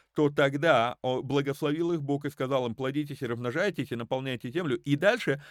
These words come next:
«Обладайте, владычествуйте», и повторяется то, что было в двадцать шестом стихе, заметьте. Но... Получается, каким образом мы уподобляемся Богу?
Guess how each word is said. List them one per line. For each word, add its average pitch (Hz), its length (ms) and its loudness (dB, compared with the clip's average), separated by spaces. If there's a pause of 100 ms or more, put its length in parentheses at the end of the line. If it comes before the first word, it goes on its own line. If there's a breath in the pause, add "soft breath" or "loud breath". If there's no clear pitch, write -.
«Обладайте, 143 640 4
владычествуйте», 165 760 0
и 190 160 -4
повторяется 180 720 0
то, 202 160 0
что 190 120 0
было 185 220 -2
в 143 80 -2
двадцать 175 340 0
шестом 185 320 0
стихе, 185 360 -2
заметьте. 156 600 0 (460 soft breath)
Но... 139 420 2 (180)
Получается, 123 760 0 (380 soft breath)
каким 160 380 -2
образом 156 460 2
мы 147 320 -2
уподобляемся 131 1120 0
Богу? 113 500 -2